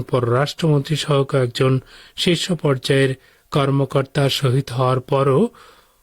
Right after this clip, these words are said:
ইরানের ক্রমবর্ধমান আন্দোলন এবং আঞ্চলিক ও আন্তর্জাতিক পর্যায়ে গঠনমূলক ভূমিকায় কোনো বিঘ্ন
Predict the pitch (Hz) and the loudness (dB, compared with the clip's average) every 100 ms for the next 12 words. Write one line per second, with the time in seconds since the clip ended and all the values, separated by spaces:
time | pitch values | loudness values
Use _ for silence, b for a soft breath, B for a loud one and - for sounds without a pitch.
0 | b _ _ - 156 156 156 151 - 147 | b _ _ 0 2 2 2 0 0 2
1 | 139 131 143 139 147 143 135 120 120 135 | 2 2 0 0 0 2 2 0 -2 0
2 | 143 208 180 131 127 123 127 - 147 143 | 2 2 4 2 0 0 -4 -2 0 0
3 | 135 123 120 120 117 143 131 143 131 139 | 2 2 2 -2 -2 -2 0 -4 0 0
4 | 131 - 131 - 139 135 135 b b b | 0 -2 -2 -2 0 0 0 b b b
5 | 139 139 - 165 156 143 135 - 131 127 | 0 0 0 0 2 2 0 0 0 0
6 | 127 120 127 120 113 135 139 | -2 -2 0 -2 0 0 2